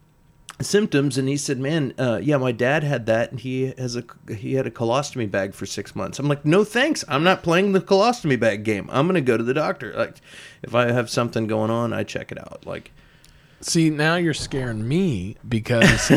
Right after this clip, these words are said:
Speaker 1: <laughs>
Speaker 2: no, I don't go to the doctor for anything.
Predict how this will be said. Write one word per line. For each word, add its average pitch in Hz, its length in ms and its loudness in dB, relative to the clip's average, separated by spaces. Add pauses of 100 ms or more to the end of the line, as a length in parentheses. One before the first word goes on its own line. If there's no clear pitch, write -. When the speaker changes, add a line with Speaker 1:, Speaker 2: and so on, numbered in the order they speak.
(200)
Speaker 1:
<laughs> - 240 2
Speaker 2:
no, 156 300 6
I 147 180 4
don't 185 240 4
go 131 140 2
to 127 100 0
the 113 100 -4
doctor 98 460 -4
for - 320 -8
anything. 98 420 -6